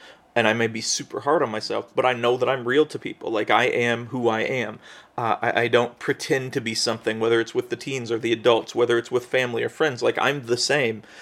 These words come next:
uh, being who I am, and I don't think that makes me special, special, but in this world, it kind of makes me, and you, who, who also do this, it, it makes us on a different level than other people who do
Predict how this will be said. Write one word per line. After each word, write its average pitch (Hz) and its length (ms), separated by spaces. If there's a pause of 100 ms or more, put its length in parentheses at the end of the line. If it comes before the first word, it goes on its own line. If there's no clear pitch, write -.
(280)
uh, 104 320 (680)
being 131 320
who 120 140
I 113 80
am, 151 220
and 113 100
I 123 80
don't 131 200
think 123 300
that 117 200
makes 120 180
me 113 100
special, 120 560
special, 160 420
but 110 160
in 139 180
this 127 200
world, 160 240
it - 160
kind 202 300
of 123 260 (540)
makes 131 380
me, 120 440 (560)
and 131 200
you, 123 480 (100)
who, 135 220 (100)
who - 240
also 131 320
do 117 140
this, 113 260
it, 107 160
it 117 160
makes 123 320
us - 400 (580)
on 135 140
a 127 60
different 127 420
level 135 300
than 110 160
other 107 180
people 113 380
who 117 260
do 117 560